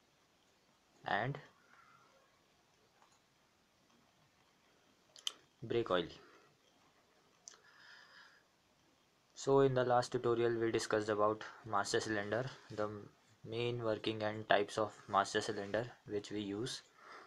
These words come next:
in braking system. So today we are going to discuss about brake fluid reservoir and brake oil types. So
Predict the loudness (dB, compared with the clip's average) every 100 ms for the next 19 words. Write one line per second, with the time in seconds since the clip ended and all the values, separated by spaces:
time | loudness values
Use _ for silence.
0 | -10 -8 -2 0 0 -4 -6 -10 -8 -10
1 | -12 -20 _ _ _ -20 _ _ _ _
2 | _ _ _ _ _ _ -6 -2 0 0
3 | -4 _ _ _ _ _ _ -4 0 2
4 | 4 4 4 2 0 0 -2 -2 -4 -2
5 | -2 -2 -4 -14 -4 -2 -2 -4 -2 0
6 | 2 2 0 0 0 2 4 4 2 -2
7 | -2 -2 -4 0 0 2 0 -2 -8 -20
8 | -10 -4 -4 -6 -16 -18 -18 -18 -18 -18
9 | -4 2 4 4